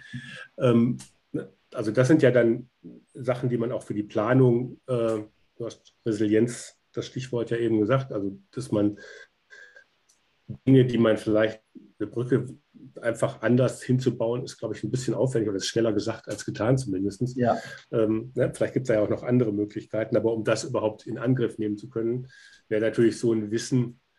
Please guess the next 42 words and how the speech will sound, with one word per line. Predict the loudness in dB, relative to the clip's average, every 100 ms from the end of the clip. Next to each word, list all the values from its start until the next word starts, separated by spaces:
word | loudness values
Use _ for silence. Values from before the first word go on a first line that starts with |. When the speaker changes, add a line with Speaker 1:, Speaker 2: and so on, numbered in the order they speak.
| _ _
Speaker 1:
äh, | -6 -4 -6 -12 -12
ja, | -12 -12 _ _ -20 -10
eine | -10 0 2
Menge | 4 4 6
wert. | 6 4 0 -6
Also | -6 -6 -10 _ _ -10
der | -10 -10 _ _ 2
Speaker 2:
Genau, | 6
Speaker 1:
Beispiel | 6 6
Speaker 2:
also | 4
solche | 4 2 0 -4 -6 -6
Simulationen, | 0 6 6 6 4 2 4 4 2 -2
die | -2
gibt's | 0 -2 2
ja | 2 2 0
teilweise | 2 4 2 0
schon | 0 2
und, | 2 0 0
äh, | 2 2 4
das | 0 0
ist, | -2
glaub | 0 2
ich, | 2 0
auch, | -2 -2 -4 -2
ähm, | -2 -4 -8 _ _ _ _ _
ähm, | -4 -2 -2 -2 -4 -8 _ _ -20 -20 _ _ _ _ _
gibt | 0 2 4
sicherlich | 6 8 8
auch | 6 6
schon | 4 4
Dienstleister, | 4 6 6 6 4 4
die | 4
das | 0 -4
genau | -4 0
anbieten, | 2 2 0 -2 2
die | 4
eben | 2
genau | 2 2 4
Speaker 1:
Mhm. |
Speaker 2:
sagen, | 4 6 6 4 2
äh, | 2 0 -2
simulieren, | 4 6 8 8 6 4 -2